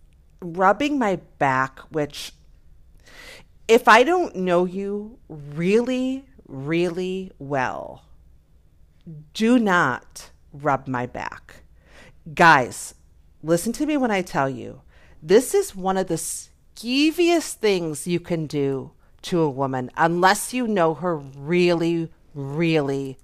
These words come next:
well. Do not ever, well, never touch a woman without her permission, you know, or some, some sort of understanding or, um,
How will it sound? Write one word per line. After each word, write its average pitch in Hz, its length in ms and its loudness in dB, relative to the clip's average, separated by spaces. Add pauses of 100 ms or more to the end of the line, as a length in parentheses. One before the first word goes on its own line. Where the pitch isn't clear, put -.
well. 127 460 -6 (380)
Do 226 220 4
not 202 420 6 (100)
ever, 135 580 -2 (200)
well, 214 220 12
never 247 420 6
touch - 400 -2
a 147 100 -2
woman 131 400 -4
without 123 460 -4 (440)
her 147 160 -6
permission, 127 720 -8 (420)
you 131 120 -8
know, 120 180 -6
or 156 220 0
some, 175 440 2
some 185 360 0
sort 160 260 -2
of 143 140 -2
understanding 139 920 -4
or, 139 360 0 (380)
um, 131 440 4